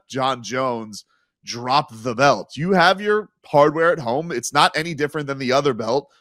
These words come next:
It's not, it doesn't have, uh, an eye on, it's not I U F C champion. It looks the same. So, like, I don't understand what his problem is.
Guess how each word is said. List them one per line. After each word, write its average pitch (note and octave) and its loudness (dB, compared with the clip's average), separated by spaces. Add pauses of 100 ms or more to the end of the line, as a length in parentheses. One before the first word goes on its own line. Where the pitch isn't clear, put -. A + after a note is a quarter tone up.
(140)
It's A2+ -8
not, D3 0
it B2+ -6
doesn't D3+ 0
have, C3+ 2
uh, B2 4 (440)
an C3 -6
eye D3+ 8
on, A#2+ 2
it's - -8
not D#3+ 4
I D#3 6
U C3+ 2
F A#2 0
C A#2+ -8
champion. C3+ -6
It A3+ -10
looks G#3 -4
the G#3+ -6
same. F#3+ -6
So, A#3 -2
like, A3+ 2
I A3+ 4
don't C4 -2
understand B3+ -2
what A#3+ -2
his G#3 -2
problem G3 0
is. - -18